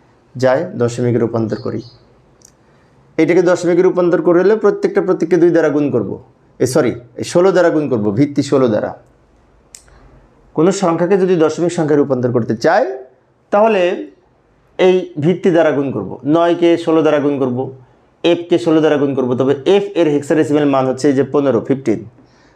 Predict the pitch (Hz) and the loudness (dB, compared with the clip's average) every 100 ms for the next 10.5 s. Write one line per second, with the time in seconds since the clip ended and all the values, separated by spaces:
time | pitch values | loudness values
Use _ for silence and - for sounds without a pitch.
0 | _ - 156 170 170 175 175 190 208 165 | _ 0 2 2 0 -2 0 2 2 0
1 | 156 - 156 147 135 160 147 143 135 131 | -2 -2 0 0 0 0 0 2 0 0
2 | 147 147 139 147 139 135 127 120 120 - | 0 0 0 0 2 2 0 0 -2 -2
3 | - 151 _ _ _ _ 135 180 190 175 | -2 -8 _ _ _ _ 2 2 2 0
4 | 170 165 170 143 123 - - _ _ _ | -2 0 0 2 0 -2 -12 _ _ _
5 | - - 139 147 143 190 170 175 165 156 | -20 -6 -2 0 2 2 2 2 2 2
6 | 151 151 196 147 147 139 - 147 156 165 | 0 0 -2 0 0 0 -2 -2 2 2
7 | 139 139 120 131 127 117 147 123 127 131 | 2 2 2 0 0 0 0 2 0 0
8 | 113 - 123 131 95 80 _ _ _ _ | -4 -6 -2 -2 -4 -10 _ _ _ _
9 | _ _ _ _ _ _ _ _ _ _ | _ _ _ _ _ _ _ _ _ _
10 | - 170 202 208 269 | -2 0 2 -2 -6